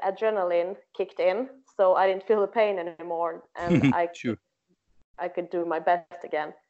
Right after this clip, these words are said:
Speaker 1: Uh, so after the third match, I felt that this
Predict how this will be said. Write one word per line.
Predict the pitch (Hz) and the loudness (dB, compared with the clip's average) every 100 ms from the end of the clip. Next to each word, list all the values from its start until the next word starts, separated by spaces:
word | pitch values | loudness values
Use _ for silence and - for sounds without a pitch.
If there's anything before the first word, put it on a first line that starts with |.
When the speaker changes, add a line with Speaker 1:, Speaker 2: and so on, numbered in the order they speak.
| _ _ _ _ - | _ _ _ _ -12
Speaker 1:
Uh, | 101 104 107 - | -8 -8 -10 -2
so | 185 185 185 180 - _ _ _ | 2 6 6 4 -2 _ _ _
after | 269 269 214 | 2 2 -6
the | - | -2
third | 214 196 | -2 0
match, | 190 190 185 - | 0 0 -2 -4
I | 185 | -4
felt | 180 175 | -2 -4
that | 175 170 - _ | -4 -8 -10 _
this | 214 | -4